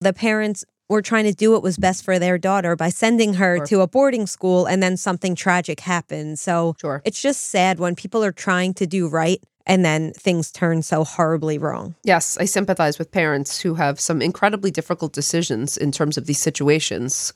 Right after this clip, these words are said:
Speaker 1: Yeah.
Speaker 2: It's not an easy choice at all, and nobody could have ever anticipated, I'm sure, what had happened based on
Speaker 1: Yeah.
Speaker 2: their choices.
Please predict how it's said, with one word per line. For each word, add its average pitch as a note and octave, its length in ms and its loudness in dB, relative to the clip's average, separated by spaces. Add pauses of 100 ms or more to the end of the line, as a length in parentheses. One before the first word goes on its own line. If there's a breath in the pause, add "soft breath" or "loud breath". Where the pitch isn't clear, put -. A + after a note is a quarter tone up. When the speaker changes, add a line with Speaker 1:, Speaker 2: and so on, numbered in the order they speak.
(100)
Speaker 1:
Yeah. D#3+ 220 -6
Speaker 2:
It's - 160 -2
not F3 260 4
an D3+ 120 -6
easy C#3 200 -8
choice C#3+ 360 -8
at C3 120 -10
all, C#3+ 200 -2
and C#3+ 100 -4
nobody D#3 320 0
could - 200 -6
have C#3 120 -8 (180)
ever E3+ 300 2
anticipated, C3+ 720 -8
I'm C3+ 120 -6
sure, C3+ 380 -6
what D#3 200 -4
had C3+ 160 -8
happened - 640 -10
based C3 260 -4
on D#3+ 140 -4
Speaker 1:
Yeah. D#3 140 -6 (220)
Speaker 2:
their D3 120 -2
choices. - 580 -6